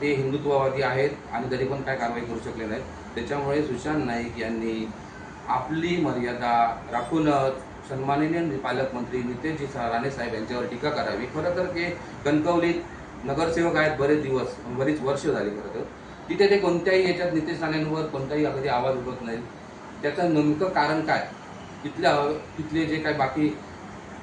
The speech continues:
जे काय धंदे आहेत त्याच्यावर नेमकं बाबा काय त्यांचं देखील म्हणणं की ते नेमके कोणाचे आहेत. खरं तर तिथे दिलजमाई करायची आणि इथे येऊन देवगडमध्ये येऊन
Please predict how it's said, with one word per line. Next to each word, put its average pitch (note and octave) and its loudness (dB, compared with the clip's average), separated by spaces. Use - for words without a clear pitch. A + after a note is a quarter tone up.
जे D3+ 6
काय D3+ 4
धंदे D3 2
आहेत C3+ 8
त्याच्यावर F3 2
नेमकं D3+ 4
बाबा D#3 0
काय D#3 0
त्यांचं C3 -2
देखील B2 0
म्हणणं A#2+ 0
की - -4
ते E3+ 0
नेमके D#3+ 4
कोणाचे F#3 2
आहेत. F2+ -2
खरं D#3 2
तर F3+ 4
तिथे F3 2
दिलजमाई E3 4
करायची E3 4
आणि D3 2
इथे E3 2
येऊन D#3+ 4
देवगडमध्ये D#3 2
येऊन D3+ 4